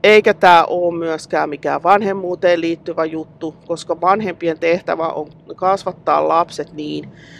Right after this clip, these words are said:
että ne voidaan lähettää maailmalle järkevinä ihmisinä. Mutta koiran kanssa me ollaan vastuussa siitä koko meidän elämä.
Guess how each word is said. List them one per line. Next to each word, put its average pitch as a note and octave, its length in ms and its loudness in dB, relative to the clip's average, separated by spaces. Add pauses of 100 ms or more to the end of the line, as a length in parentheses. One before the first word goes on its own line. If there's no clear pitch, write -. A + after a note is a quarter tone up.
(260)
että D3+ 300 -4
ne D3+ 160 -10
voidaan D3+ 400 -4
lähettää D3+ 460 -6
maailmalle D3+ 800 -6
järkevinä D3+ 600 -6
ihmisinä. G3 600 -6 (1040)
Mutta F3 220 -4
koiran A3+ 640 2 (160)
kanssa F#3 640 -2
me F#3 140 -6
ollaan F3 260 -2
vastuussa E3+ 640 -4
siitä D#3+ 320 -8
koko E3+ 300 -6
meidän D#3 280 -8
elämä. D#3 340 -10